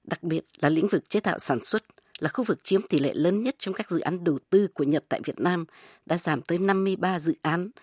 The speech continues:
và gần ba mươi phần trăm số vốn, từ một phẩy hai tỷ đô la trong năm hai nghìn mười ba xuống chỉ còn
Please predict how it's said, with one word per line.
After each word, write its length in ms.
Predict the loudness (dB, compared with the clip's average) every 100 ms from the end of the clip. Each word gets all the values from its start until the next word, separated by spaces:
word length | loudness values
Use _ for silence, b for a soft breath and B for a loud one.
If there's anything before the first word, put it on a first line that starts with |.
| b b
và 80 | -4 0
gần 160 | 0 2
ba 160 | 2
mươi 180 | 2 0 0
phần 140 | 0
trăm 220 | 0 -2
số 160 | 0 -2
vốn, 300 | 0 -2 -4 _ -20 b b b b b -2
từ 280 | 0 0 -4 b
một 180 | 2 2
phẩy 120 | 2 -2
hai 140 | -2
tỷ 200 | 0 0
đô 120 | 0
la 180 | 0 0
trong 200 | 0 -2
năm 100 | -2
hai 160 | -2 2
nghìn 240 | 4 4
mười 100 | 2
ba 280 | 2 0 -2 B B B
xuống 160 | -4 -4
chỉ 80 | -2
còn 200 | -2 -2